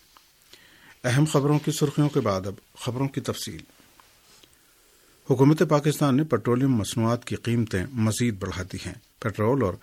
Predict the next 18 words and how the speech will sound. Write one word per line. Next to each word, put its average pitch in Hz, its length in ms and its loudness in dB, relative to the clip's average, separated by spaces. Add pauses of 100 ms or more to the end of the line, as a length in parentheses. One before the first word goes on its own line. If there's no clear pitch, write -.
(340)
ڈیزل 113 380 2
کی 101 160 -4
قیمتوں 104 440 0
میں 156 160 2
فی 107 220 -2
لیٹر 98 340 0
پینتیس 113 480 -4
روپے 104 240 -2
کا 107 120 -4
اضافہ 98 480 -4 (120)
کر 139 160 2
دیا 98 200 -4 (100)
ہے۔ 82 80 -8 (840)
پاکستان 110 480 2
کے 147 100 4
وفاقی 110 460 0
وزیر 104 340 0
خزانہ 101 380 -2